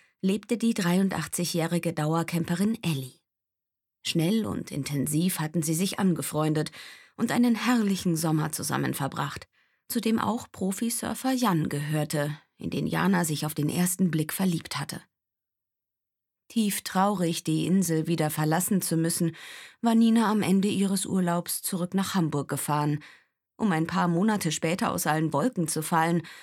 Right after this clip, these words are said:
als sie nach Ellis Tod erfuhr, dass diese schwer reich gewesen war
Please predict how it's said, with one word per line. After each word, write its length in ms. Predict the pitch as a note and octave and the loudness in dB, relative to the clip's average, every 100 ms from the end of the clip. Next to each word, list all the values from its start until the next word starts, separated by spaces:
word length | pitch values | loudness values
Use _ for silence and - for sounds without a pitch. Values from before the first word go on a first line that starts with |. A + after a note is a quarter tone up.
| - | -8
als 180 | F3+ D#3 | -6 -4
sie 140 | - D#3 | 0 2
nach 220 | D3+ C3 | 2 0
Ellis 440 | F3+ F#3 E3+ D#3+ - | 2 2 2 -2 -6
Tod 280 | - G#3+ A3+ | -4 -4 -2
erfuhr, 460 | D#3 - F3+ F#3+ | -2 -2 -2 -2
dass 260 | A3 D3+ - | 0 -2 -2
diese 340 | F3 D#3+ D3+ | -2 0 0
schwer 420 | - D3+ E3+ E3 D#3+ | 0 0 0 0 2
reich 300 | A3 A#3 - | 0 0 -2
gewesen 420 | D3 D3 E3+ D#3 | 0 2 2 2
war 240 | D#3+ E3 | 2 2